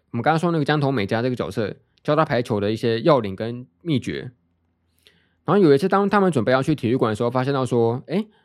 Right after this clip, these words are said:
有些学长姐他们在不应该是他们的时间来到体育馆，就占据了那个低年级的时间这样子。然后一开始那个江头美嘉她其实不，并不想直接去混这场水，她就想说，诶，我们自己默默在旁边打球就好了。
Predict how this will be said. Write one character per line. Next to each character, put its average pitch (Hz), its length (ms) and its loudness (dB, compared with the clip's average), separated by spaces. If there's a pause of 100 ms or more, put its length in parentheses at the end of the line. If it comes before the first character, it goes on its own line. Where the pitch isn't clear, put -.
(180)
有 123 140 0
些 196 100 4
学 139 220 2
长 139 200 0
姐 113 200 -4
他 151 100 -4
们 147 100 -2
在 127 380 2 (380)
不 202 120 2
应 202 120 4
该 175 120 4
是 175 80 -2
他 170 120 2
们 143 80 0
的 120 40 0
时 107 160 -4
间 135 140 0
来 117 100 2
到 127 140 2
体 123 140 -4
育 113 120 2
馆， 85 240 -2 (220)
就 175 100 -4
占 170 200 0
据 160 140 2
了 143 40 6
那 143 80 2
个 131 80 4
低 135 100 0
年 131 160 2
级 117 120 0
的 104 240 4
时 107 180 -2
间 113 160 2
这 110 80 2
样 101 100 2
子。 101 220 -8 (1000)
然 147 100 2
后 196 40 2
一 196 40 2
开 214 160 4
始 165 140 -2
那 143 120 0
个 143 280 2
江 156 160 -2
头 151 100 2
美 127 140 2
嘉 120 160 2
她 127 100 0
其 120 140 -4
实 104 360 -2 (240)
不， 208 140 2
并 208 180 2
不 202 60 0
想 123 160 0
直 123 100 -6
接 135 200 2
去 123 400 0 (260)
混 110 140 -2
这 143 80 0
场 127 180 0
水， 131 140 -2
她 139 100 0
就 143 60 2
想 123 160 -2
说， 117 140 -2
诶， 175 120 -2 (240)
我 - 80 -8
们 123 80 0
自 160 60 -4
己 165 80 2
默 160 120 2
默 156 120 2
在 151 80 2
旁 131 120 -2
边 127 120 -2
打 95 120 0
球 101 160 -6
就 117 80 -4
好 110 160 -6
了。 73 160 -12